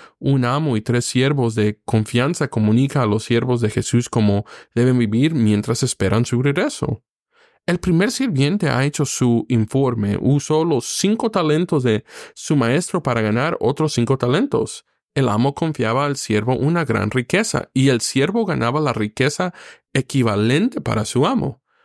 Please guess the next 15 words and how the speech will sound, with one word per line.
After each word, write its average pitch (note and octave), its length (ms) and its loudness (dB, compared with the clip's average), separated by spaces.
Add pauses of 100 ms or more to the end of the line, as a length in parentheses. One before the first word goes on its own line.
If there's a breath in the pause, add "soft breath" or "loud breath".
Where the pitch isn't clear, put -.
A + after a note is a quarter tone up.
(160)
Ahora, F3 380 -4 (180)
el B2+ 140 -2
maestro F#3 420 0
responde, D3+ 720 -2
llama E3 320 0
al D3 100 0
hombre F#3+ 380 0
un D#3+ 160 2
siervo B2+ 360 0
bueno C#3 380 2
y B2 140 0
fiel B2+ 340 0
y F#3+ 100 0
le C#3+ 80 2
dice, C#3 320 -2